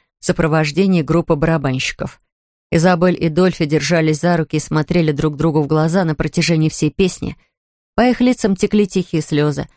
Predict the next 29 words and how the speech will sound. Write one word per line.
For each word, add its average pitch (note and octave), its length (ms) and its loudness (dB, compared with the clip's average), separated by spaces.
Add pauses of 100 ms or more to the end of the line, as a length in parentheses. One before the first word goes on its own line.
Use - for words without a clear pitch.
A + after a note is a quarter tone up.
(220)
что - 200 0
в - 60 -4
свою E3 260 2
очередь E3+ 280 0
взбудоражило E3 640 0
большую D#3 320 -2
часть D#3+ 200 -2
гостей. D3 480 -4 (640)
Люся A#3 200 2
подумала, G#3+ 440 2
что G3 200 -2
никогда F#3 420 0
не F#3+ 140 0
видела F#3 240 2
ничего E3 320 0
более D#3+ 260 2
романтичного. D3+ 760 -2 (800)
Пение C4 260 4
закончилось, E3+ 680 0
но F3+ 100 0
барабаны F#3 460 0
все - 180 -2
еще E3 200 -2
звучали, C#3+ 580 -2 (400)
и C#3 80 -2
тогда F#3 480 0
Оден E3+ 380 2
громко F#3+ 320 0
воскликнул: G3 680 -2